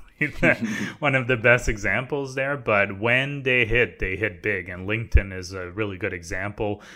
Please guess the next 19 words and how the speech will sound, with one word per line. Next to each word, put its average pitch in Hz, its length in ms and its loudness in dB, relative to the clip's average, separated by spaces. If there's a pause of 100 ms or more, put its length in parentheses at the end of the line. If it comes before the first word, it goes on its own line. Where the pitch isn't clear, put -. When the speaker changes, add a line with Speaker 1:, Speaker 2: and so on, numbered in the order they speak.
(160)
Speaker 1:
Um, 90 300 -4
I 107 140 2
know 104 180 0
with 98 200 -4
my 92 200 -4
work, 98 360 -4
a 95 40 -4
lot 95 200 -2
of 95 100 -6
people 95 460 -6
kinda 90 260 -10
swear 101 400 -6
on 98 240 -8
LinkedIn. 101 560 -2
They 85 240 -10
love 90 380 -8
the 98 100 -8
professional 95 600 -12
networking 110 800 -8